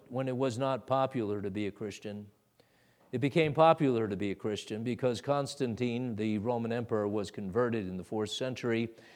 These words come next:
and Christian, Christianity became legal, and then it became popular, and everybody became a Christian. That was the first Christianizing, too, of empires.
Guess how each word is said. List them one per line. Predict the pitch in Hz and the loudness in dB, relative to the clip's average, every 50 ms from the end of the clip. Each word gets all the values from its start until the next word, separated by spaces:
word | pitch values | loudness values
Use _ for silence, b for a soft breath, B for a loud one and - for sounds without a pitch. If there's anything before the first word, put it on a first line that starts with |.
| B B B B B | B B B B B
and | B 160 165 160 143 | B 4 4 4 2
Christian, | - 175 175 160 - - 165 151 156 - - 127 | 4 4 4 4 4 2 0 -2 -2 -4 -6 2
Christianity | - 165 147 - 156 143 143 143 139 135 131 | 2 4 4 4 2 2 4 4 4 2 2
became | 120 123 113 123 123 117 113 | 2 0 2 2 2 0 2
legal, | 110 113 131 135 120 123 127 135 131 | 2 2 2 4 4 2 2 2 0
and | 123 117 | 0 -2
then | 120 113 113 | -2 -4 -4
it | 110 | -4
became | 120 117 104 117 117 117 113 107 - b b b b b b b b b b - - - | -4 -4 -2 -2 -2 -2 -4 -8 -10 b b b b b b b b b b -20 -8 0
popular, | - 185 190 185 - 120 101 85 82 78 82 87 - - - - _ _ _ - | 4 4 4 4 4 0 0 2 0 -2 -2 -4 -8 -12 -20 -20 _ _ _ -6
and | 107 110 127 - | -6 -6 -4 0
everybody | - 151 156 131 139 135 120 127 123 120 120 | 2 2 2 4 2 0 0 0 0 0 -2
became | 110 117 113 - - 113 110 110 | -2 -4 -4 -2 -4 -4 -4 -4
a | 107 | -8
Christian. | - - 180 170 - - - - - - - - _ _ _ _ _ _ _ _ _ _ _ _ _ _ _ _ _ _ _ _ _ _ _ _ _ _ _ _ _ _ _ _ _ _ - | -8 -6 -8 -8 -8 -10 -10 -12 -12 -12 -16 -20 _ _ _ _ _ _ _ _ _ _ _ _ _ _ _ _ _ _ _ _ _ _ _ _ _ _ _ _ _ _ _ _ _ _ -2
That | 120 127 | 0 2
was | 131 123 110 | 2 2 0
the | 123 113 | 0 4
first | 143 160 151 135 - - | 6 6 6 6 2 -4
Christianizing, | - - 156 143 - - - 135 135 147 147 160 165 160 127 113 123 113 117 113 | 0 2 2 2 2 2 2 2 4 4 4 4 4 4 2 2 0 0 -2 -4
too, | - - 165 147 | 0 2 2 4
of | 131 127 151 | 4 4 4
empires. | 156 151 135 - 113 98 80 78 78 73 - - - - - | 2 0 2 4 4 4 4 2 -4 -8 -8 -8 -8 -8 -8